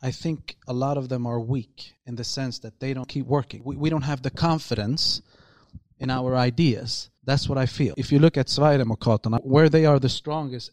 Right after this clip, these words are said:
is their confidence. They just come out and they just say the randomest shit you ever heard. But they say it with such emphasis and confidence because they know people will cheer them on. If we really believe in these issues,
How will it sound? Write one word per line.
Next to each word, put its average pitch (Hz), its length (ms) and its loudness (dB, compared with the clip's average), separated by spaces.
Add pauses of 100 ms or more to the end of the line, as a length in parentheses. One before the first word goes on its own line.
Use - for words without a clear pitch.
is 123 140 -2
their 123 180 -4
confidence. - 760 -6 (500)
They 143 100 2
just 143 240 -4
come 175 220 -2
out 151 180 -4
and 135 120 -2
they 147 120 6
just 131 200 0
say 143 180 4
the 127 100 4
randomest 143 680 0
shit - 480 4
you 131 100 6
ever 127 200 4
heard. 104 400 2 (340)
But - 140 0
they 139 120 4
say 165 320 2
it 147 140 -4
with 135 140 -6
such - 500 0 (260)
emphasis 147 640 0
and 123 140 -6
confidence 131 560 -2
because 131 320 -2
they 131 140 4
know 139 260 6
people 135 340 0
will 127 160 -4
cheer 135 240 2
them 135 160 4
on. 131 340 0
If - 60 -14
we 131 120 -2
really 180 340 -2
believe 156 400 -2
in 139 80 0
these 135 340 -6
issues, 175 580 -8